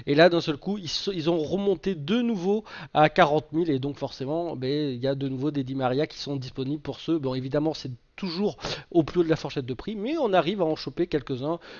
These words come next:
euh, à trente-quatre mille, euh, par exemple celui-là je suis sûr qu'il va finir à trente-quatre, trente-cinq mille, donc c'est toujours possible de re-, c'est possible de nouveau de refaire de l'achat en vente dessus. C'est pareil pour Lewandowski, et ça je,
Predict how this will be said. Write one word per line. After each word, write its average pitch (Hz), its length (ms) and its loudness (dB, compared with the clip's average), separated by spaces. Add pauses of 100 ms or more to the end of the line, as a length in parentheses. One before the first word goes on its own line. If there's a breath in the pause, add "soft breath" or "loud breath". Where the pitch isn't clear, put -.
(160 loud breath)
euh, 131 240 2
à 123 160 2
trente-quatre - 540 -6
mille, 135 260 -2
euh, 113 300 -2
par 117 140 -4
exemple 120 240 -8
celui-là 143 240 -6
je - 60 -10
suis - 120 -16
sûr 151 100 -8
qu'il - 120 -8
va 123 60 -6
finir 135 200 -6
à 120 80 0
trente-quatre, 139 360 -6
trente-cinq 135 340 -6
mille, 185 240 2 (400 loud breath)
donc 185 180 0
c'est - 160 -2
toujours 165 240 -4
possible 170 300 -6
de 156 60 4
re-, 147 120 0
c'est 143 160 -10
possible 165 300 -6
de 160 60 -2
nouveau 156 200 0
de 180 80 -2
refaire 151 240 0
de 151 60 -4
l'achat 143 180 -2
en 139 60 2
vente 139 260 -4
dessus. 175 400 -4 (240 loud breath)
C'est - 220 -2
pareil 196 260 4
pour 175 160 2
Lewandowski, 156 580 0 (300 loud breath)
et 165 80 6
ça 262 200 10
je, 190 160 2